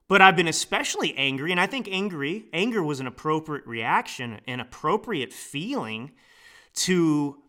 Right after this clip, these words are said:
Joe Biden's handling of Afghanistan, lying to us about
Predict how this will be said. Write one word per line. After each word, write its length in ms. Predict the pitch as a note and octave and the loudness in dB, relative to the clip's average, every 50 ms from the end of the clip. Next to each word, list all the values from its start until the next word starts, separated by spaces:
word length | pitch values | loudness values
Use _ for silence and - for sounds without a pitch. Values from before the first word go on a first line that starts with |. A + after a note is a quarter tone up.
| _ _ _ _ _ _ _ _ _ _ _ - | _ _ _ _ _ _ _ _ _ _ _ -12
Joe 280 | C3+ A2+ F3+ G3 G#3 G#3 | -4 2 6 6 6 8
Biden's 760 | D#3+ D#3+ D3 D#3+ F3 F3+ F#3 G3 G#3 A3 A3 - - - - _ _ _ _ _ _ _ _ _ _ _ _ _ _ _ _ _ _ - - - - | 8 8 8 8 8 6 2 -2 -4 -4 -6 -8 -10 -12 -16 _ _ _ _ _ _ _ _ _ _ _ _ _ _ _ _ _ _ -20 -20 -18 -14
handling 800 | - G4+ - - C#3 D3 D#3 F3 F#3+ G#3+ A#3 A3+ A#3+ B3 B3+ A#3 | -10 -10 -8 -4 0 0 2 2 2 0 -2 -2 -2 -4 -4 -6
of 140 | D#3+ C3 | -6 -4
Afghanistan, 1000 | C#3+ C#3 C3 - - - A#2+ A#2+ C3 D3 E3+ - - - F3 F3 F#3 F#3+ G#3+ A3 - _ _ _ _ _ _ _ _ _ _ _ _ _ _ _ _ _ _ _ | -2 -2 -4 -4 -8 -8 -6 -6 -6 -6 -6 -8 -10 -10 -10 -10 -10 -10 -12 -14 -16 _ _ _ _ _ _ _ _ _ _ _ _ _ _ _ _ _ _ _
lying 520 | - C3+ C#3 B2+ C3 C3+ D3 E3+ F#3 F#3+ F#3+ | -10 -6 -4 -2 0 2 2 2 2 0 -2
to 220 | F#3+ F#3+ F#3+ F#3 | -2 -2 0 0
us 240 | F#3 G3 F#3 F#3+ - | 0 -2 -2 -4 -6
about 360 | D3 B2 C3 A#2+ A#2 A2+ - | -4 -2 0 0 0 -2 -4